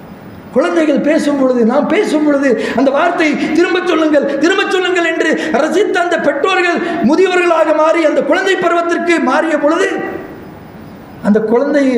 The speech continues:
போலவே நம்முடைய பெற்றோர்கள் நம்முடைய பெயரையோ அல்லது சொன்ன வார்த்தையோ திரும்ப திரும்ப நம்மை நோக்கி சொல்லிக்கொண்டே இருப்பார்கள். அப்துல்லான்னு ஒரு மகன் இருப்பான், ஃபாத்திமான்னு ஒரு மகள் இருப்பா.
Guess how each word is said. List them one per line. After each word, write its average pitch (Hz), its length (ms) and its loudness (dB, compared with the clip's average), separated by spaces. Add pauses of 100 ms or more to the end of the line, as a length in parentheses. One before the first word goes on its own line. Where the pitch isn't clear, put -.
(120)
போலவே 226 360 4 (840)
நம்முடைய 277 480 2
பெற்றோர்கள் 220 580 2
நம்முடைய 214 360 2 (120)
பெயரையோ 214 480 2 (320)
அல்லது 311 260 2 (120)
சொன்ன 302 400 0
வார்த்தையோ 269 480 0 (340)
திரும்ப 359 400 0
திரும்ப 381 260 0 (100)
நம்மை 370 300 -2
நோக்கி 370 260 0 (260)
சொல்லிக்கொண்டே 392 540 0
இருப்பார்கள். 277 440 0 (1400)
அப்துல்லான்னு 330 580 2
ஒரு 320 140 0
மகன் 330 240 0
இருப்பான், 220 320 0 (840)
ஃபாத்திமான்னு 349 720 0
ஒரு 359 80 0
மகள் 349 280 2
இருப்பா. 285 260 0